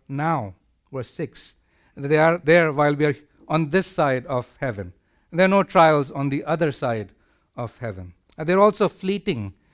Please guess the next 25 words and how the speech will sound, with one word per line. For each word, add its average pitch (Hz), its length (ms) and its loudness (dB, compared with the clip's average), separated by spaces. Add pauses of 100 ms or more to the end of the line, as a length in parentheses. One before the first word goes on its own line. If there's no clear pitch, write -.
(140)
They 175 120 2
are 180 60 4
for 208 200 2
a 208 40 2
little 202 300 0
while. 120 240 -2
They're 180 160 0
quick. - 540 0 (560)
Uh, 156 100 -6
Paul, 185 340 2
in 165 120 0
his 143 140 -4
letter 170 340 -2
to 156 100 -4
the 147 100 -4
Corinthians, 160 500 -4
calls 160 380 2
them 156 340 -4 (320)
momentary 175 1000 -2
light 156 640 -4 (160)
afflictions. - 760 -18 (1600)
They're 175 200 4
only 226 520 2
if 240 480 6
necessary. 165 720 -6